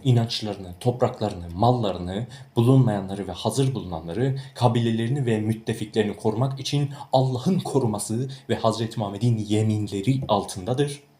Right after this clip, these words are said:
Geçmişteki geleneklerinden hiçbirini değiştirmelerine gerek yoktur.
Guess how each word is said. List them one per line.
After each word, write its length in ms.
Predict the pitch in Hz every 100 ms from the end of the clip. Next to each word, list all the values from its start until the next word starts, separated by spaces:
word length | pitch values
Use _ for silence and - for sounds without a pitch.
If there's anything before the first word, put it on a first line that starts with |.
| _ _ _ - _ _ - _ _ _ _ _ _ _
Geçmişteki 760 | 143 147 - 156 - 135 175 127
geleneklerinden 920 | 110 110 104 107 107 107 104 110 104
hiçbirini 720 | - 196 - - 113 107 107
değiştirmelerine 920 | 120 117 - - 113 110 107 101 95
gerek 460 | 98 120 104 95 -
yoktur. 460 | 113 123 - -